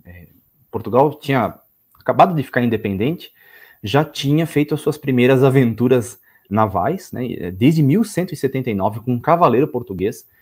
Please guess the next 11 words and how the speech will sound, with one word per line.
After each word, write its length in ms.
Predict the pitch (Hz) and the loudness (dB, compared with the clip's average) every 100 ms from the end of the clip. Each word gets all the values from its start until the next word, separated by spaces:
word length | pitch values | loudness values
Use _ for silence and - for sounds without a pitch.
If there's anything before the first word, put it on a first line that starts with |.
| _ _ _ | _ _ _
é, 520 | 92 92 90 87 87 | -8 -6 -4 -6 -8
chamado 320 | - 107 104 | -6 -4 -4
Dom 260 | 104 123 180 | 0 2 2
Fuas 440 | - - 156 170 | -4 -2 2 2
Roupinho. 640 | 110 117 110 - 104 123 185 _ _ _ _ - | 2 -2 -2 -2 -2 0 -4 _ _ _ _ -4
Há 100 | 135 | -2
quem 200 | - 127 | 2 0
diga 260 | 117 127 | 2 0
que 160 | 120 117 | 0 0
ele 180 | 107 101 | 2 2
era 480 | 101 101 95 - | 2 2 0 -4